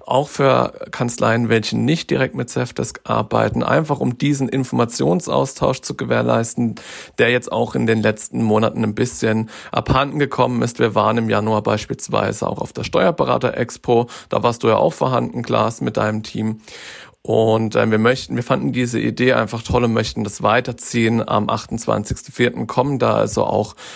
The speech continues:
Partner, ähm, Softwareanbieter aus der Steuerberaterbranche und, ähm, informieren über neue Themen. In diesem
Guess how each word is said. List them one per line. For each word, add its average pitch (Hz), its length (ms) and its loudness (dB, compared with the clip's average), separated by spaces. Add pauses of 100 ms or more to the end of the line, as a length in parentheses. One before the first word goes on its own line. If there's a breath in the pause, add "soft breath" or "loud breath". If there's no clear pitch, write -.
(160 loud breath)
Partner, 117 680 0
ähm, 107 280 2
Softwareanbieter 120 800 0
aus - 160 0
der 127 100 -2
Steuerberaterbranche 117 1300 0 (460 loud breath)
und, 131 600 2
ähm, 117 360 4
informieren 123 580 2
über 113 240 2
neue 110 560 2
Themen. 120 640 2
In 120 220 -4
diesem 117 680 0